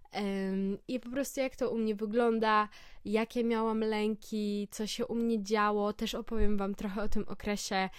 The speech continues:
mm, gdzie było u mnie najgorzej, e, do tej pory, ale już po prostu jestem wolna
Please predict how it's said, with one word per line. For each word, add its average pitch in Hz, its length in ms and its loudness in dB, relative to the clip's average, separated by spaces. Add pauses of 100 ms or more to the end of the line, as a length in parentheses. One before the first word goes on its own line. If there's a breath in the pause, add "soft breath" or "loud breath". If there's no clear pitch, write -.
(260 loud breath)
mm, 196 400 0
gdzie 214 240 0
było 214 260 4
u 214 120 -4
mnie 208 380 0
najgorzej, 208 1040 0 (360 loud breath)
e, 190 160 -2
do 185 120 -4
tej 208 180 -4
pory, 214 440 0 (320 loud breath)
ale 214 360 2
już 233 220 0
po 226 140 -8
prostu 202 680 -4
jestem 202 400 -4
wolna 196 480 -2